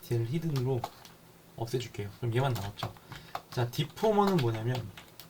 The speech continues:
W를 눌렀을 때, 자, Alt 누르고 요거 회전값 누르면 얘가 멀드 잡기로 이렇게 바-, 가리키죠. 자, 여기서 톱니바퀴를 누르면 되는데 여기서 디포머를 누르시면 돼요.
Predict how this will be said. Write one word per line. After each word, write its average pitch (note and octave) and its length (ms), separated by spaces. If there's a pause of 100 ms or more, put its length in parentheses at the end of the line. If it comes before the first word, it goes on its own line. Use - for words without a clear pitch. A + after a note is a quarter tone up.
(520)
W를 G3+ 440
눌렀을 A#2+ 380
때, A#2+ 180 (380)
자, C3+ 180
Alt - 200
누르고 C#3 380
요거 A#2 320
회전값 F3 360
누르면 A#2+ 300
얘가 A2+ 340
멀드 B2+ 300
잡기로 B2+ 280
이렇게 A#2 380 (100)
바-, - 160
가리키죠. B2 460 (440)
자, C3 60
여기서 C3 180
톱니바퀴를 F#3 720
누르면 C3+ 300
되는데 A#2 420 (320)
여기서 F3+ 260
디포머를 G3+ 680
누르시면 D3 360
돼요. A2+ 280